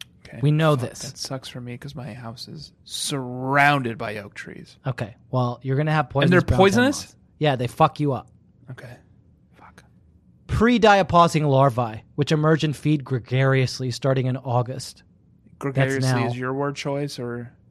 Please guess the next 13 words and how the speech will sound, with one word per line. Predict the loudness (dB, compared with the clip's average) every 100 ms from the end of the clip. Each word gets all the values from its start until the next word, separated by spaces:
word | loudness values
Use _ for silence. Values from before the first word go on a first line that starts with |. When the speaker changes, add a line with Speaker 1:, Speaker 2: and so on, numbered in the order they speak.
| _
Speaker 2:
No, | 2 4
it's | 4 0
in | -2 0
the | -2
Wikipedia. | -4 -8 -10 -10 -10 -12 -14 _ _ _ _ _ -6
<laughs> | -2 0 -2 -10 -20 -20 -20 -20 _ _ _ _ _ _ _ _ _ -20 -20 -20 -20 -20 -20 _ -10
Speaker 1:
Okay, | 0 2 2 2
and | 2
it | 4
is | 4 4
August | 2 2 -2 0
now, | 0 0 -2
so | -6 -6 -4 -4